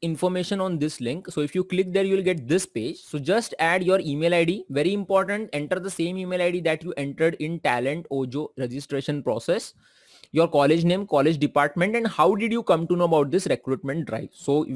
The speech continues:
if you have come to know about from us, maybe you can select WhatsApp message, otherwise from K P I T website, K P I T LinkedIn or K P I T employee. Okay. So just fill this and, uh,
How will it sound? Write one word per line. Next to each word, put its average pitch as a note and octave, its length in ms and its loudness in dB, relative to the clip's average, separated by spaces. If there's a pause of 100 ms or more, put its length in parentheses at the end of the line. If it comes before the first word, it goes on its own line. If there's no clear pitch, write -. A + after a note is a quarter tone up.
(180)
if - 160 -6
you D3+ 160 4 (240)
have C#3+ 220 4
come C#3+ 180 2
to D3+ 60 4
know D#3 120 6
about D3+ 280 6
from D3 180 4
us, - 200 0
maybe C#3+ 220 4
you C#3+ 100 6
can C#3 180 2
select C#3+ 260 0
WhatsApp B2+ 420 0
message, B2+ 500 2 (400)
otherwise C3+ 420 4
from C#3+ 180 2
K C3 160 2
P C#3+ 160 2
I C#3 40 6
T C#3 100 4
website, C3 420 4
K B2+ 140 2
P B2+ 140 4
I - 20 4
T B2+ 80 2
LinkedIn B2 540 2
or E3+ 200 2 (300)
K - 80 2
P A#2+ 160 2
I A#2+ 40 4
T F3 100 0
employee. G#2 480 2
Okay. F#3 140 2 (500)
So - 100 2
just F#3+ 300 6
fill G#3+ 240 8
this G#3+ 340 6
and, E3 440 4
uh, D#3 480 6